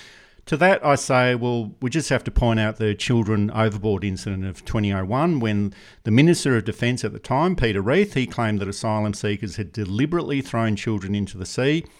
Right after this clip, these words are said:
when they hadn't. It was a complete lie. We also have to remember the lies about weapons of mass destruction in Iraq, looking internationally and looking a little bit back in history. We can also look at the manipulations of the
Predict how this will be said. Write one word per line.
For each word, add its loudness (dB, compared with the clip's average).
when -4
they -2
hadn't. 2
It -4
was -8
a -10
complete -8
lie. 4
We 0
also 0
have -8
to -6
remember -2
the -2
lies 0
about -2
weapons 0
of -2
mass -2
destruction -2
in 0
Iraq, 0
looking -2
internationally 0
and 2
looking 0
a -4
little 0
bit -6
back 0
in 2
history. 0
We 0
can 4
also 4
look -2
at -6
the 0
manipulations 0
of -4
the -2